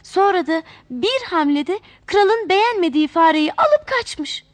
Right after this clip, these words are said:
Düşünün artık orada bulunanların şaşkınlığını.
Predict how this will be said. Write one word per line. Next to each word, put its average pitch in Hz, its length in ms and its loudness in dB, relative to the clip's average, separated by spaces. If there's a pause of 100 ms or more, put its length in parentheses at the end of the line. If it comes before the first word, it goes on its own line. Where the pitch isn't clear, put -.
(1300)
Düşünün 339 360 0
artık 226 360 -2
orada 262 320 0
bulunanların 233 580 2
şaşkınlığını. 208 800 -6